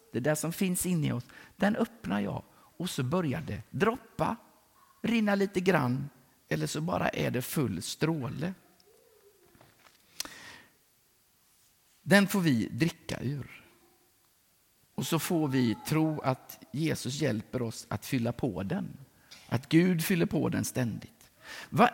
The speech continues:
är då den här källan för någonting? Det är ju inte vatten vi pratar om. Jag tror att det handlar om tro.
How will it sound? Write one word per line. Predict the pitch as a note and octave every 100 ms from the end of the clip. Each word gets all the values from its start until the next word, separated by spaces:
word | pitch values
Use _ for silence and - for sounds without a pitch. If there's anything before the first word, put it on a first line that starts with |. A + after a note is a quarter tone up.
| -
är | - F3 A#3
då | F#3 B2+
den | C3+
här | C#3
källan | G#2 - F#3 F#3+ A#2+ G#2 B2 E3
för | -
någonting? | F#3 D3 A2 A#2 - A#2 A#2 - - _ _ _ _
Det | - -
är | C#3+ A#2+
ju | B2 D3
inte | - E3 - C#3
vatten | D#3 C#3+ - C#3+ C3
vi |
pratar | C3 D3+ C#3 - C#3
om. | D3+ C#3+ - _ _ - - - - -
Jag | - D3
tror | G3 E3
att | D#3
det | D#3
handlar | D3 C#3+ G#2+
om | G#2+ A#2
tro. | - D3+ G#3+